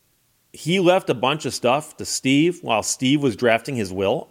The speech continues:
Um, how do we know that Steve didn't just write that in there or something?" And so to get away from that conflict of interest,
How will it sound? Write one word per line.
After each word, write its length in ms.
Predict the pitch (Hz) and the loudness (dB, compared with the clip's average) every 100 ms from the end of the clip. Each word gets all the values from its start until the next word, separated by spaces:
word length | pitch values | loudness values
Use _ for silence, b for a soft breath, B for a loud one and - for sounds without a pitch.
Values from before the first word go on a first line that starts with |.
| 143 | 0
Um, 580 | 139 143 139 139 139 - | 2 2 0 -4 -6 -8
how 200 | - 185 | 0 2
do 60 | 240 | 2
we 140 | 214 | 2
know 240 | 170 170 | 2 4
that 120 | 180 - | 2 -2
Steve 260 | - 165 | -2 0
didn't 160 | 160 160 | 2 0
just 160 | 127 | -2
write 320 | 120 131 151 156 | 2 2 2 2
that 160 | 131 | 2
in 180 | 160 208 | 2 2
there 240 | 107 85 - _ _ _ _ _ _ - | -2 -6 -20 _ _ _ _ _ _ 0
or 180 | 117 | 2
something?" 380 | 110 123 98 92 - _ _ b b b b | 4 0 -4 -10 -18 _ _ b b b b
And 160 | 156 147 | -2 2
so 240 | - 165 | 4 4
to 160 | 165 156 - - _ _ _ 127 | 4 0 -4 -20 _ _ _ 0
get 160 | 160 | 2
away 200 | 190 180 | 6 4
from 100 | 185 | 2
that 140 | 160 - | -2 -2
conflict 520 | 147 156 160 160 131 | 0 2 2 0 2
of 80 | 110 | 4
interest, 560 | 147 220 117 107 - | 4 4 2 -2 -4